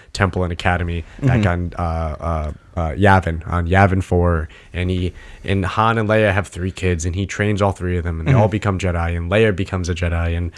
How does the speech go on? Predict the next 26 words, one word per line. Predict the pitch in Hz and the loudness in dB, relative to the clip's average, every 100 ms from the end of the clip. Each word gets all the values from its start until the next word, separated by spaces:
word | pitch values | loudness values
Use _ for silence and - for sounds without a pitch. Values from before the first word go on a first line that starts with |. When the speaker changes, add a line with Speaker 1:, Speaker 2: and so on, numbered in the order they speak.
| - | -2
Speaker 2:
And | 123 113 | 2 2
Speaker 1:
all | 107 | 2
this | |
Speaker 2:
one | 101 139 | 2 2
of | 127 | 2
their | 95 | 2
kids | 117 90 | 0 -2
becomes | - 90 104 95 | -2 -2 0 0
a, | 95 87 87 85 85 85 85 | 0 2 2 0 0 0 -2
he | 95 95 | -2 0
goes | 98 85 | 0 0
rogue. | 90 262 143 - | 0 -2 -2 -2
Speaker 1:
He | 107 | 0
Speaker 2:
He | |
Speaker 1:
goes | 101 | 2
Speaker 2:
goes | 101 | 2
bad | 104 95 | 4 2
Speaker 1:
rogue. | 87 | 2
Speaker 2:
boy. | 87 - - | 0 -2 0
Speaker 1:
Yeah, | 104 85 | 0 2
one | 90 95 | 0 2
of | |
them | 107 | 2
goes | 107 104 | 2 2
rogue, | 98 107 95 90 | 2 4 4 2
and | 92 87 | 0 -2